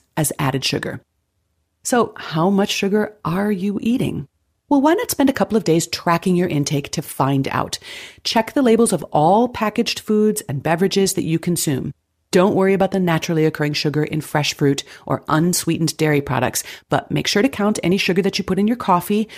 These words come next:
or honey that you drizzle over your oatmeal. If you eat out, you can often get detailed nutrition information on restaurant websites or on websites like nutrition data dot com. So if you find out that you're taking in more sugar than you mean to,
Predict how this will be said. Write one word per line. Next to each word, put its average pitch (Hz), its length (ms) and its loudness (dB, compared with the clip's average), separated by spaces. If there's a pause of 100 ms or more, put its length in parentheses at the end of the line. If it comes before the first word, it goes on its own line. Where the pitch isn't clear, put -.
(220)
or 135 80 2
honey 185 460 2
that 190 160 -2
you 170 100 -2
drizzle 143 360 0
over 165 140 2
your 202 160 2
oatmeal. 151 420 0 (360)
If 190 160 2
you - 100 -4
eat 254 300 2
out, 240 420 2
you 202 140 2
can 196 200 0
often 262 280 2
get 233 240 2
detailed 190 400 0
nutrition 170 320 0
information 160 640 0
on 175 160 2
restaurant 175 340 0
websites - 540 -2 (220)
or 226 300 4
on 196 140 0
websites 165 500 0
like 147 240 -2
nutrition 151 440 -2
data 135 260 0
dot 120 240 -2
com. 131 360 -4 (680)
So - 300 -2
if - 180 2
you 349 60 2
find 339 260 2
out 285 140 2
that - 80 0
you're 170 100 2
taking 220 360 2
in 208 120 4
more 180 160 4
sugar 214 320 2
than 175 140 4
you 151 100 4
mean 233 300 4
to, 156 320 2